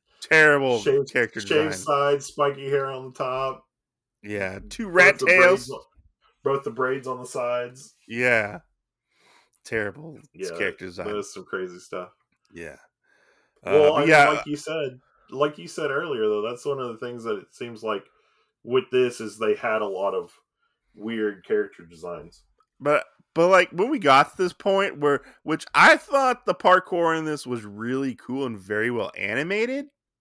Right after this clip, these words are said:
Speaker 2: Yeah.
Speaker 1: In this movie, when we get to this particular part where they're, they're battling the, the, the, the other parkour team,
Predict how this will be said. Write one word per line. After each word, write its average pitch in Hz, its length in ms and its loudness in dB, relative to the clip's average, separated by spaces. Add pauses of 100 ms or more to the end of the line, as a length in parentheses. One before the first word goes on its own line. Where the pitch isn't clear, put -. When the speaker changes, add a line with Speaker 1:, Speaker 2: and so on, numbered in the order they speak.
(560)
Speaker 2:
Yeah. 104 260 -8
Speaker 1:
In 160 160 -2
this 175 160 -8
movie, 202 480 -8 (880)
when 131 100 -6
we 143 80 -2
get 151 160 -2
to 156 60 -12
this 151 140 -12
particular 151 380 -2
part 151 260 2
where 131 80 -4
they're, 131 120 -2
they're 123 260 0
battling 117 800 0
the, 98 300 -12 (460)
the, 104 580 -2
the, 104 440 -4 (360)
the 117 100 -4
other 123 160 0
parkour 151 560 0
team, 110 360 -8